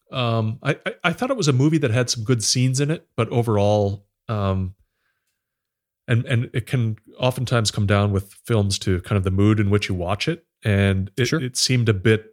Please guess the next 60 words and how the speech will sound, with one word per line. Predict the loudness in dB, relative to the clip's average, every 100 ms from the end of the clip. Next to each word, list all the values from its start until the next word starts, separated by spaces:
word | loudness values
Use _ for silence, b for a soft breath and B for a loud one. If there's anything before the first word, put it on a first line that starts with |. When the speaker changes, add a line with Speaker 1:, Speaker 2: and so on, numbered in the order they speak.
| _ _ -8
Speaker 1:
of | -4
a |
downer. | -2 0 -2 -6 -12 _ _ _
Um, | -4 -2 -2 -4 -8 -14 _ _ -4
Speaker 2:
Oh, | 4 4 4
the | 2
movie | 2 4
is | 4
a | 2
downer. | 0 0 -2 -2
Uh, | 4
Speaker 1:
Yeah. |
Speaker 2:
that's | 4 4
a |
fo-, | 2 0 0
that's | 0
a | 0
fair | 0 0
call. | 0 -6 -2
Speaker 1:
Yeah, | -2 -2 -8 _ _
yeah. | -10 -10 _ _
Speaker 2:
I | 0
like, | 2 2 4
I | 4
like | 4 2
songs | -2 -2 -2
in | -4
a |
minor | -4 -4 -4
key. | -4 -2 -2 -2
I | -2
don't | 0 0
mind | 0 4 4
a |
downer | 4 0 2
of | 0 0
a | 0
movie. | -2 -2 -2
You |
know | -2
what | -2
I | -2
mean? | -4 -6
Speaker 1:
<laughs> | -2
I | 0
don't | 0 0
usually | 0 2 4
either, | 4 4
but | 4
I | 2
think | 2
you | -2
combine | -2 0 0
that | 0 -2
with | -4 -6 -4
Nick | -6 -4
Cage | 0 2 2 0
and |
then | 0 0
the | 0 -2